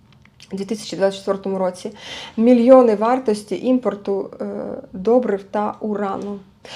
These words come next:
Вона каже, за двадцять четвертий рік, а ми знаємо, ми чули, коли, коли приїжджало руське оточмо, е, на Аляску, воно казало, що з Трампом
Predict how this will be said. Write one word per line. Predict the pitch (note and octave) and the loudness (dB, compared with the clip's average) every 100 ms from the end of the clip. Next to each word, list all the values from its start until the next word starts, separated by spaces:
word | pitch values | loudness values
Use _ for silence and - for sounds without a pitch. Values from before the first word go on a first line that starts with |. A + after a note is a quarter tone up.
| - - - | -16 -16 -2
Вона | G#3+ B3+ | 4 4
каже, | B3+ B3+ A#3+ A3+ - | 6 4 4 2 2
за | G3+ A3 A3 G#3+ G#3+ G3 | -2 0 2 2 0 -2
двадцять | G#3+ A3 A3 | -2 0 -2
четвертий | - - D4 E4+ A#3 | -6 0 0 2 0
рік, | G#3 F#3+ - | 0 -4 -6
а | G3+ | -4
ми | G3+ B3 C#4+ | 0 2 0
знаємо, | A#3 A3+ A#3+ G#3+ | 0 0 2 2
ми | G#3 G#3 | 2 0
чули, | G#3 C4 A3+ | 0 0 2
коли, | G#3+ G#3 G3 A3+ | 0 -4 -2 -2
коли | - A#3 | 2 2
приїжджало | A#3+ G#3+ G#3 A3 G#3+ G3 | 2 4 2 4 2 2
руське | G#3+ G#3+ - F#3 | 0 -2 -4 -4
оточмо, | F#3 F#3+ - A#3+ E4 F4+ - - - - - _ | -4 -8 -2 0 0 -2 -14 -20 -20 -20 -20 _
е, | G#3 G#3 G3+ | 0 4 4
на | A3 | 4
Аляску, | G#3+ G#3 G#3 G3 F#3+ - | 4 6 6 4 0 -6
воно | F#3+ G#3 B3+ | -2 2 2
казало, | B3+ G#3 A#3+ C#4 A#3 | 2 0 0 2 0
що | A3+ G3+ | 0 -8
з | G#3 | -6
Трампом | A3 C4 D#4 C4 G3+ | -2 0 0 0 -2